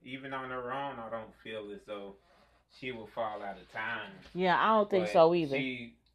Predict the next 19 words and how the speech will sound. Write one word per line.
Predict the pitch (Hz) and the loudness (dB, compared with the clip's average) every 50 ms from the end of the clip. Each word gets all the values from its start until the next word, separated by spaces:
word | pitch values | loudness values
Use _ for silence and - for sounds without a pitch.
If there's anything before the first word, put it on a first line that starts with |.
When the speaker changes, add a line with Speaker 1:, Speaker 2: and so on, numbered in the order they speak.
| _ _ _ _ _ _ _ _ _ _ _ - - | _ _ _ _ _ _ _ _ _ _ _ -8 -2
Speaker 1:
at | 156 156 147 | 2 2 2
a | 143 135 | 2 0
younger | 123 131 139 139 135 123 117 117 | -4 -4 -4 -2 -4 -4 -6 -6
age | 117 123 127 127 127 117 - - | -4 -2 -2 -2 -2 -4 -8 -10
where | 117 113 | -10 -10
she | 113 - 131 127 | -8 -8 -12 -12
could | - - 123 113 | -10 -8 -8 -6
adapt | 110 107 101 98 113 117 117 113 - - | -6 -6 -6 -2 0 2 2 0 -2 -6
better | 113 113 110 107 107 104 104 104 - _ _ _ _ _ _ _ _ _ - | -4 -2 -2 -2 -4 -6 -10 -12 -14 _ _ _ _ _ _ _ _ _ -8
to | 110 107 | -6 -6
a | 104 | -6
lot | 104 107 104 104 101 104 | -4 -4 -4 -4 -4 -6
of | 104 | -8
the | 101 101 | -14 -16
different | 98 98 107 110 104 - - 104 104 101 98 95 - _ _ - | -14 -12 -12 -14 -14 -14 -16 -16 -14 -14 -16 -18 -20 _ _ -14
Speaker 2:
Changes. | - 175 165 151 139 131 127 123 101 - - - - | -6 -2 0 0 0 -2 -4 -6 -10 -12 -14 -18 -12
Speaker 1:
changes | - 135 123 120 113 104 107 104 - - | -6 -6 -4 -4 -6 -8 -14 -18 -18 -18
in | 107 104 104 101 101 | -20 -18 -18 -18 -14
music | 107 107 104 98 104 104 | -14 -14 -14 -16 -18 -20